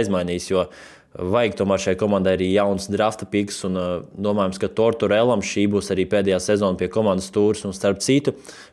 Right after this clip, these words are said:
viņš ir, ā, vismaz iespēju ziņā, ā, prognozē, ka viņš varētu būt, ā, galvenais kandidāts uz Buffalo Sabres galvenā trenera amatu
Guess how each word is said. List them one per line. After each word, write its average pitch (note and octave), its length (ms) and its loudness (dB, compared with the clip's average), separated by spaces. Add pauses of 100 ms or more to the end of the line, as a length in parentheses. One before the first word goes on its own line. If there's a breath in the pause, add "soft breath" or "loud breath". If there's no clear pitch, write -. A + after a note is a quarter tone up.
viņš A2 240 -2
ir, G#2 80 2
ā, G2+ 60 2 (1200)
vismaz G2+ 340 0
iespēju A2+ 460 2
ziņā, G#2 240 2
ā, F2 720 -4
prognozē, G2+ 480 2 (480 loud breath)
ka E2 160 -8
viņš F#2+ 300 -4
varētu F2+ 340 0
būt, F#2+ 320 0
ā, F#2 160 2
galvenais G#2+ 400 2
kandidāts C#3+ 560 0
uz G2+ 160 0
Buffalo C3+ 480 2
Sabres F3+ 400 4
galvenā G#2 400 4
trenera G#2+ 460 4
amatu F3 340 0